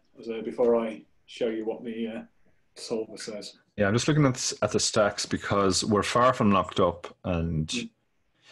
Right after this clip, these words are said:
Speaker 2: ace ten is the kind of hand that s-, does really well against the range because he's gonna shove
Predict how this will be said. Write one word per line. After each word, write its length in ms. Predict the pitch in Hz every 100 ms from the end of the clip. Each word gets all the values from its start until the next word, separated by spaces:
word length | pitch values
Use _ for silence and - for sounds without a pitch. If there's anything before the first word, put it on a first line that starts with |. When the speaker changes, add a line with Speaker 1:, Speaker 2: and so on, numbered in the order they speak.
| - -
Speaker 2:
ace 200 | 123 127
ten 140 | 151
is 120 | 139 127
the 60 |
kind 180 | 135 113
of 80 | 101
hand 160 | 101
that 80 | 90
s-, 800 | 90 - - - - - - -
does 220 | - 95 95
really 240 | 92 87
well 240 | 87 85
against 340 | 85 80 76 -
the 100 | 80
range 600 | 80 76 78 78 - -
because 600 | - - 87 78 - -
he's 480 | - 82 82 - - -
gonna 260 | 87 85
shove 680 | - - 90 90 85 -